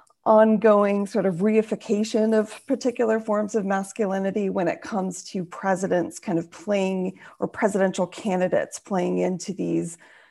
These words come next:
kind of, like, roles that, that they are expected to play. Um, and even, you know, going to all of the presidential museums, I would sometimes talk to some of the staff who would,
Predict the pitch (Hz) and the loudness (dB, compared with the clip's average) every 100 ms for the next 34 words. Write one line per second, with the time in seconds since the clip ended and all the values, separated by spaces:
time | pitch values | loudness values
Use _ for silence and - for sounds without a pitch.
0 | _ _ 240 185 175 151 175 170 190 185 | _ _ -6 -6 -4 -6 -6 2 4 6
1 | 220 269 311 285 247 226 220 - 190 214 | 6 4 2 -2 0 2 2 -4 -2 -2
2 | 196 208 196 185 185 190 - 190 180 202 | 0 -2 0 0 -2 -6 -4 -4 -2 -6
3 | 175 214 - 196 185 226 - 190 180 - | -6 -8 -4 0 2 0 0 -2 -4 -2
4 | 202 - 247 226 196 220 185 214 208 208 | -4 -2 0 0 0 -2 0 0 0 -4
5 | - 196 196 180 170 - 196 190 180 190 | -2 -2 0 -2 -4 -2 -4 -2 -6 -4
6 | 180 160 196 190 185 - - - - - | -6 -4 -4 -2 -6 -10 -20 -20 -20 -20
7 | - 202 202 196 226 220 214 190 - - | -2 2 2 2 0 0 -2 -4 -8 -2
8 | 185 190 - - 196 180 180 208 190 170 | 0 0 -6 -8 -4 -2 -2 -2 -2 -2
9 | 160 - - 170 165 - 240 185 190 185 | -6 -2 2 2 0 -2 -2 0 2 0